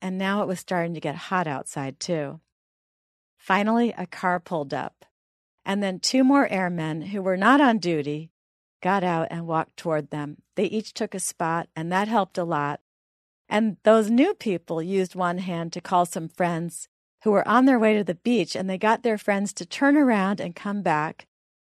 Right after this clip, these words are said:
So half an hour later, a few more cars pulled up, full of airmen coming to help. Now they had lots of people holding the flag, but it was still heavy, and the sun was beating down on them. Cassandra and the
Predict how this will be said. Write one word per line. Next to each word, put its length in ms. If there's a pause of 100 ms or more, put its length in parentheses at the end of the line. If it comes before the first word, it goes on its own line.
So 140
half 340
an 120
hour 260
later, 420
a 120
few 260
more 260
cars 400
pulled 360
up, 180 (480)
full 320
of 100
airmen 460
coming 360
to 100
help. 420 (840)
Now 260
they 140
had 180
lots 380
of 80
people 300
holding 340
the 80
flag, 420
but 100
it 60
was 160
still 360
heavy, 540
and 200
the 80
sun 400
was 180 (100)
beating 300
down 320
on 160
them. 300 (840)
Cassandra 800 (140)
and 180
the 300